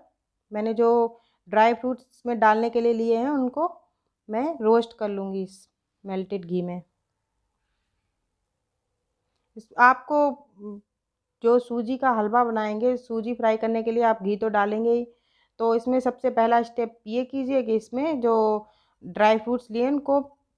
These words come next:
फ्राई करके निकाल लीजिए। इससे क्या होता है, आपका जो हलवा होता है उसका टेस्ट बहुत ज़्यादा एनहेंस हो जाता है।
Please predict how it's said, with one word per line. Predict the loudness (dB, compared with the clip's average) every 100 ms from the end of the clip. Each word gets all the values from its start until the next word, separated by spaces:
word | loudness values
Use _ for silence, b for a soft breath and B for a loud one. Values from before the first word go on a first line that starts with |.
| _ _ _ _ _ _
फ्राई | 0 2
करके | 2 -2 0
निकाल | 0 2 0
लीजिए। | 0 -2 -6 -8 -12 _ _ -20
इससे | -8 -2
क्या | 2 4
होता | 4 4
है, |
आपका | 2 0 -2
जो | 0 0
हलवा | 0 2 4 4
होता | 4 0
है | -2
उसका | -4 -6 0 2 2 -2 _ _
टेस्ट | -2 -2 -2
बहुत | 2 2
ज़्यादा | 4 2 2
एनहेंस | 0 -2 -6 -6
हो | -2
जाता | -2 -2 -6
है। | -10